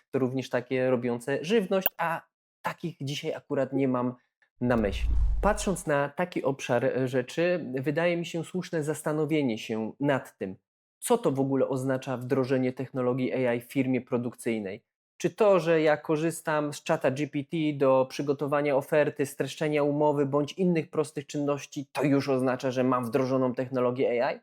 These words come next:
Nie, w ogóle nie. Czy jeżeli wykorzystuję oprogramowanie bądź narzędzie, które ma wbudowane narzędzia A I i często są to po prostu rozbudowane,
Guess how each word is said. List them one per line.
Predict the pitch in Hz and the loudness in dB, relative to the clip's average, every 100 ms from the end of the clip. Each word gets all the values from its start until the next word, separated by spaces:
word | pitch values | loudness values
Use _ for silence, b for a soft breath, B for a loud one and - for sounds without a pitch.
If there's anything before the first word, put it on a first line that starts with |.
| - - - | -8 -8 -10
Nie, | - 123 - _ | -2 -2 -2 _
w | 110 | -2
ogóle | 127 117 101 92 | 0 0 0 -2
nie. | - - _ _ b b | -6 -14 _ _ b b
Czy | - 175 170 143 | 0 4 6 4
jeżeli | 180 170 170 170 | 4 4 4 2
wykorzystuję | 156 175 165 170 - 233 233 143 113 107 _ _ - | 0 0 0 -2 -2 0 4 4 4 0 _ _ 0
oprogramowanie | 151 - 151 151 147 147 143 170 165 143 123 | 0 2 2 4 4 2 2 2 2 2 2
bądź | 127 131 135 | 2 0 2
narzędzie, | 147 143 160 175 165 143 135 127 - B _ 135 | 0 2 4 4 4 4 4 2 -2 B _ -4
które | - 147 147 | -2 2 2
ma | 143 160 | 4 2
wbudowane | 147 151 139 135 139 135 131 127 | 2 0 2 2 4 4 4 2
narzędzia | 135 135 143 135 135 127 127 | 2 0 0 2 4 4 4
A | 123 120 | 4 2
I | 117 110 113 | 0 -4 -18
i | 120 | -12
często | 139 123 - 120 | -6 -4 -4 -6
są | - 117 | -4 -4
to | 123 | -2
po | 117 120 | -4 -4
prostu | - 120 131 | -8 -8 -6
rozbudowane, | 123 120 123 127 120 123 123 120 | -4 -4 -2 0 0 0 0 -2